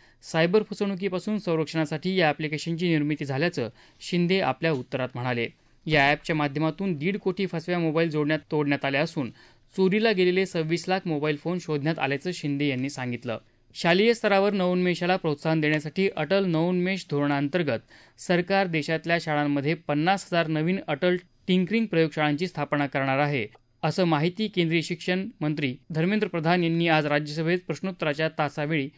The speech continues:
पुरवणी प्रश्नाच्या उत्तरात दिली. संसदेच्या हिवाळी अधिवेशनात संयुक्त रणनीतीवर चर्चा करण्यासाठी आज विरोधी पक्षांच्या नेत्यांनी संसदेत बैठक घेतली. काँग्रेस, राष्ट्रवादी काँग्रेस, शरदचंद्र पवार पक्ष, शिवसेना उद्धव बाळासाहेब ठाकरे पक्ष,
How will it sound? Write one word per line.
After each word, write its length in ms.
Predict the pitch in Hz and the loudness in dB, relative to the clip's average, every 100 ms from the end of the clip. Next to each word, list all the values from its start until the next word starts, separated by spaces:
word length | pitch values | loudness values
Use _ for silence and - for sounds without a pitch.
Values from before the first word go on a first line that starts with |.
| _ _ _ - | _ _ _ 0
पुरवणी 320 | 180 196 214 | 2 4 0
प्रश्नाच्या 440 | 214 143 156 175 | -2 -4 -4 -2
उत्तरात 360 | 151 131 131 123 | -4 -2 -2 -2
दिली. 280 | 123 117 95 - _ _ _ _ | -2 -6 -8 -14 _ _ _ _
संसदेच्या 540 | - 190 185 247 240 240 | 2 2 4 2 4 4
हिवाळी 300 | 190 202 202 | 6 6 4
अधिवेशनात 480 | 180 190 180 190 | 4 2 2 0
संयुक्त 440 | 196 - 180 185 190 | 0 0 0 2 0
रणनीतीवर 580 | 175 175 175 165 175 185 | 2 4 2 2 0 0
चर्चा 360 | 180 147 165 | 0 0 0
करण्यासाठी 540 | 156 156 156 156 196 185 | 0 0 0 -2 0 2
आज 200 | 156 143 | 2 0
विरोधी 240 | 147 160 | -2 -2
पक्षांच्या 440 | 160 143 156 156 | -4 -2 -2 0
नेत्यांनी 420 | 165 147 151 156 180 | 0 0 0 0 0
संसदेत 380 | 160 143 151 | -2 -2 -4
बैठक 280 | 143 135 131 | -2 -2 -2
घेतली. 380 | 135 131 139 170 - - _ _ - | -2 -2 -2 -4 -4 -18 _ _ -2
काँग्रेस, 500 | 170 180 208 202 170 | 0 6 6 6 2
राष्ट्रवादी 400 | 151 - 160 151 | 0 0 -2 0
काँग्रेस, 380 | 151 156 151 | 0 0 0
शरदचंद्र 480 | - 151 - 156 147 | -2 -6 -4 -4 -2
पवार 220 | 143 143 | -2 -2
पक्ष, 320 | 135 165 160 180 175 | -2 -4 -2 0 0
शिवसेना 400 | 165 160 170 160 | 0 -2 0 0
उद्धव 280 | 156 139 185 | 0 0 0
बाळासाहेब 380 | 175 156 156 - | 2 0 -4 -6
ठाकरे 220 | 143 147 | -6 -4
पक्ष, 300 | 147 147 | -6 -6